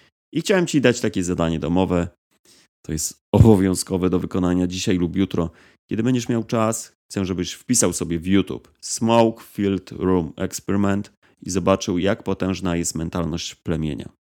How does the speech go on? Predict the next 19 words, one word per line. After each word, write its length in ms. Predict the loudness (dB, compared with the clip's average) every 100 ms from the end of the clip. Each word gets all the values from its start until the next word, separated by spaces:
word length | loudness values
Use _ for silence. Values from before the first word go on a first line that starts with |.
| _ _ -20 -20 _
To 120 | -4
jest 120 | -2
taki 200 | -2 -6
filmik 380 | 2 6 6 4
o 80 | 2
tym, 200 | 2 0
że 140 | 0
wzięli 300 | 0 2 2
około 260 | 2 4 4
jedenaście 600 | 4 4 2 0 -2 -6
czy 160 | -6 -4
dwanaście 440 | 0 -2 -4 -4
osób, 360 | -4 -4 -6 -10 -20 -20 _
umieścili 560 | -4 -2 0 2 4 4
wśród 380 | 2 0 0 2
nich 300 | 0 0 -4
takiego 360 | -10 -6 -2
jednego 400 | 2 2 4 4
ochotnika, 640 | 4 2 0 -2 0 -2